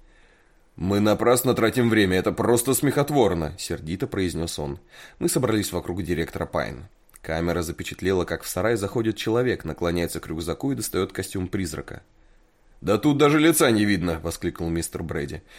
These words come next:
"Всё это постановка!" И тут человек на видео оглянулся, словно проверяя, не следят ли за ним. Это был он, мистер Брэди. Убедившись, что никого нет, учитель надел костюм призрака и вышел из кадра.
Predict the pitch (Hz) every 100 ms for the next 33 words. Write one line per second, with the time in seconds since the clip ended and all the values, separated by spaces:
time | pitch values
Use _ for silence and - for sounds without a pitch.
0 | - - 95 117 117 127 127 - 131 135
1 | 95 - - - - _ _ _ _ _
2 | - - 165 - 131 127 131 - 107 101
3 | 110 107 - 87 85 82 87 123 - 131
4 | - 101 95 78 82 82 101 101 87 80
5 | 76 92 92 87 85 80 80 76 - -
6 | - - 165 147 120 110 101 98 87 80
7 | 73 _ 82 104 113 - 104 85 80 92
8 | 92 87 78 73 _ _ _ - - -
9 | 175 123 160 - 131 - 107 95 98 101
10 | 147 - 92 113 98 95 90 92 90 90
11 | 90 80 139 139 127 135 98 85 - 92
12 | 90 - 65 65 64